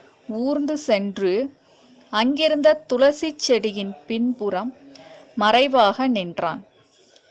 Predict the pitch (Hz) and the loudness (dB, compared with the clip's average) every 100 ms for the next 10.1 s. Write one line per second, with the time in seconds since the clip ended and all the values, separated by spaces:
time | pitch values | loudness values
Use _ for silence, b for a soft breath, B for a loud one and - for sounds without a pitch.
0 | b b b b b 214 196 214 254 277 | b b b b b 0 4 4 4 4
1 | 269 269 269 277 320 311 202 196 202 202 | 4 4 4 4 4 2 -2 -2 -4 -4
2 | 175 214 277 - _ - - - 226 233 | -4 -4 -10 -20 _ -20 -20 0 2 4
3 | 294 311 320 320 226 214 233 247 262 - | 2 4 4 4 0 0 2 2 2 -2
4 | 214 196 196 - 202 175 214 269 b b | 0 0 -2 -6 -6 -4 -4 -8 b b
5 | b - 196 208 240 - 247 214 208 _ | b -8 -4 -2 -4 -2 -2 -2 -8 _
6 | 269 311 - 196 196 214 214 208 202 202 | -8 -8 -4 -2 2 2 2 2 0 -4
7 | - 233 220 262 302 254 - b b b | -8 -6 -4 0 0 -2 -8 b b b
8 | b 214 233 277 320 330 - 226 202 226 | b -2 4 6 6 4 0 2 2 0
9 | 226 226 214 214 202 190 170 151 170 170 | -4 -6 -4 -2 -4 -4 -8 -8 -8 -10
10 | - | -14